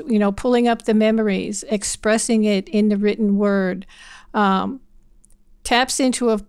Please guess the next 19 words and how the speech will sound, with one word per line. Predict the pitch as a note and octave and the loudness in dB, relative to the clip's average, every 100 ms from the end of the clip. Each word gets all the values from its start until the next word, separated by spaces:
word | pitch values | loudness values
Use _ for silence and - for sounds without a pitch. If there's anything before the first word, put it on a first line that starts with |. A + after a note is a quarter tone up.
| - | -4
a | A3 | -4
part | G#3 A#3+ A3+ | -2 0 2
of | A3 G3+ | 0 -2
the | |
brain | G3+ A#3+ A3 G#3+ G#3 G3+ - - - - - | -4 -2 0 2 2 0 -4 -16 -20 -20 -6
that, | A#3+ G3 G#3+ G#3 G#3 G#3 - | -2 2 2 0 -2 -4 -6
um, | A#3+ G#3+ G#3 G#3+ B3+ - - - - - - - - - - _ - | -2 0 0 -2 -4 -10 -20 -20 -20 -20 -20 -20 -20 -20 -20 _ -2
gives | C4+ D#4+ | 0 2
some | G4+ D#4 | 0 2
relief | B3 G#3 D#4 - | 2 2 2 0
to | A#3 | -2
somebody | - B3+ C#4+ C#4 B3 | 0 0 2 2 2
who | B3 | 2
has | A3+ A3+ A3+ - | 2 2 0 -6
a | - | -4
hard | A#3 A#3 | 0 0
time | A#3 A3 G#3 | 0 0 0
expressing | G#3 - C4 D#4 C#4+ G#3 | -2 -4 -2 -2 -2 -2
themselves. | F#3+ G3 - - - - - | -2 -4 -6 -10 -12 -10 -12